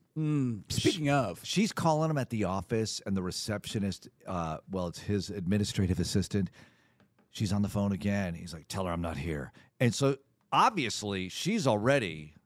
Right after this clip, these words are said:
Speaker 2: an accomplice
Speaker 1: Yeah, yeah, yeah.
Speaker 2: almost
Speaker 1: Yeah.
Speaker 2: in his
Speaker 1: Right.
Speaker 2: wrongdoing. And it's
Speaker 1: Right.
Speaker 2: just, the plot gets so thick. And Herman
Speaker 1: Uh,
Speaker 2: Munster's in it. Fred Gwynn plays his boss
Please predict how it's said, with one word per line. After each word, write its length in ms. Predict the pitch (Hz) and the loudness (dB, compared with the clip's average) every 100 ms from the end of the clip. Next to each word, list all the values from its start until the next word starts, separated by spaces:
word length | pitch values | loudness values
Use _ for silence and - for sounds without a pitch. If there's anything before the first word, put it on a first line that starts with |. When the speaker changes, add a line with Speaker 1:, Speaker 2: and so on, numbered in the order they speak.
| _ | _
Speaker 2:
an 80 | 107 | -2
accomplice 720 | 101 - 127 - 92 82 - | -2 0 0 0 -6 -6 4
Speaker 1:
Yeah, 160 | 139 92 | 6 6
yeah, 60 | |
yeah. 100 | 92 85 | 2 0
Speaker 2:
almost 380 | 85 82 - - | 0 -4 -8 0
Speaker 1:
Yeah. 200 | 127 95 - | 2 2 -2
Speaker 2:
in 160 | 113 | -2
his 560 | 104 90 135 131 104 101 | 0 0 0 0 0 6
Speaker 1:
Right. 240 | 110 120 92 | 8 8 6
Speaker 2:
wrongdoing. 880 | 104 131 131 117 107 131 110 92 90 | 2 4 2 2 4 4 4 0 -2
And 200 | - 139 | 0 2
it's 100 | 156 | 2
Speaker 1:
Right. 120 | 233 | 2
Speaker 2:
just, 300 | 202 - - | 2 0 -2
the 100 | 143 | -2
plot 500 | 151 - 165 165 151 | -2 -2 0 2 0
gets 220 | 127 127 - | -2 -4 -2
so 200 | 143 123 | 0 0
thick. 480 | - - 131 110 - | -2 -4 -2 -2 -4
And 260 | 139 131 110 | 0 2 2
Herman 300 | 156 220 165 | 2 2 4
Speaker 1:
Uh, 20 | |
Speaker 2:
Munster's 460 | 156 208 - 117 | 2 0 0 -2
in 80 | 151 | -2
it. 100 | 131 | -6
Fred 280 | - 127 120 | -4 -2 -2
Gwynn 340 | 113 156 117 101 - _ | 0 2 2 -2 -8 _
plays 320 | - 143 165 | -2 0 2
his 160 | 147 113 | 0 0
boss 580 | 82 135 156 - - | 0 0 0 -4 -10